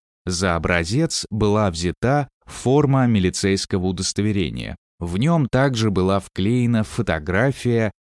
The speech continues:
и стояла печать. На развороте была четкая надпись «Банда Хриплова»,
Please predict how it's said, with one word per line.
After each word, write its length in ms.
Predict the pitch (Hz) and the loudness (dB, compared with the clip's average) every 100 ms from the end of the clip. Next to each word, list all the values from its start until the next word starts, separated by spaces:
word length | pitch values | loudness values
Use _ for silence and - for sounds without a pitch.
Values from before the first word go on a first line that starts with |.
| _ | _
и 80 | 143 | -6
стояла 600 | 123 - 82 85 87 85 | -4 -2 -2 0 0 -2
печать. 540 | 80 87 - 67 - - | -4 -8 -4 -6 -6 -12
На 200 | 92 113 | -6 -4
развороте 720 | 127 113 113 117 165 156 147 | -2 -4 -4 -2 -2 -2 -4
была 320 | 120 123 113 | -4 -2 -2
четкая 680 | 110 - 131 147 - 127 123 | -4 -6 -4 -4 -4 -2 0
надпись 720 | 120 107 92 - 58 - - - - | 0 0 -2 -6 -10 -8 -10 -14 -10
«Банда 600 | 85 98 113 110 101 107 | -2 2 2 2 2 0
Хриплова», 840 | - 107 104 113 - 78 58 57 | -2 -2 0 -2 -4 -6 -4 -8